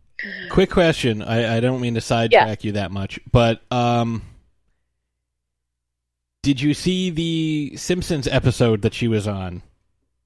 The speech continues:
Speaker 3: No.
Speaker 2: So there's a Halloween episode where Bart and Lisa get powers. He can stretch, and she is, uh, super strong. There's Stretch Dude and Clobber Girls.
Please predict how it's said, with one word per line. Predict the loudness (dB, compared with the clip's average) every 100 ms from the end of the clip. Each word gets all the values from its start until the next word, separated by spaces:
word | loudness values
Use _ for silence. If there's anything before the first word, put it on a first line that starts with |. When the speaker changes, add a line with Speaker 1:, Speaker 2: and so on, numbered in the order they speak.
| 4
Speaker 3:
No. | 8 8 8 6 6 6 4 -4 -10 -10 -12 -2
Speaker 2:
So | 4 6 6 4 0 -12 _ -20 -2
there's | 2 4 4
a |
Halloween | 2 2 2 2 2
episode | 0 0 0 2 2 0 -6
where | -4 -2 -2 -2 -2 -4 -6 _ _
Bart | 0 2 2
and | 0 0
Lisa | 0 0 -2
get | 2 2
powers. | 2 0 -2 -4 -8 -2
He | 0
can | 2 0
stretch, | 2 4 4 2 -8 -10 -4
and | -2 -4 -6
she | -4 -2 0 -2 -4 _ _ _ _ _ -6
is, | -2 -2 -2 -6
uh, | -6 -6 -8 -10 -14 _ -10
super | -2 0 0
strong. | 0 0 0 -4 -10 _ _ _ -2
There's | -2
Stretch | 0 0 0 2
Dude | 4 4
and | 2 -4
Clobber | -2 0 2 2
Girls. | 4 4 4 2 -6